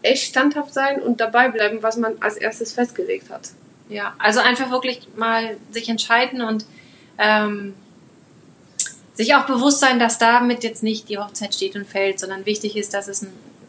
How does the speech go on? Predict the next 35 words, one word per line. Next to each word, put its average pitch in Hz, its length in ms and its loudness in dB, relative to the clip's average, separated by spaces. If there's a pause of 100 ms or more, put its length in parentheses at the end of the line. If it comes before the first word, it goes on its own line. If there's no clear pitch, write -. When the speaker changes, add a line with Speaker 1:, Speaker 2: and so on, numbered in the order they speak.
Speaker 2:
zusammenpassendes 294 680 2
Konzept 233 460 0
ist, 214 140 -4
dass 208 140 -6
wir 196 80 -4
nicht 196 160 -6
auf 190 80 -14
jedem 214 240 -4
Tisch 214 240 -8
irgendwas 196 340 -12
anderes 226 380 -6
stehen 202 180 4
Speaker 1:
Genau. 185 140 4
Speaker 2:
haben, 202 140 -2 (500)
dass 220 280 0
auf 220 220 0
der 214 380 0
Karte 233 380 4
nicht 226 260 -4 (520)
knallerote 226 600 2
Herzchen 226 520 0
sind, 240 240 2 (540)
auf - 180 -2
der 208 120 2
Einladungskarte 220 720 2
und 196 180 -8
auf 196 140 -4
dem 208 120 -4
Tisch 226 300 0
habe 208 160 -2
ich 208 100 -6
dann 202 120 -4
eine 202 120 -10
ganz 208 300 -2
feine, 214 840 2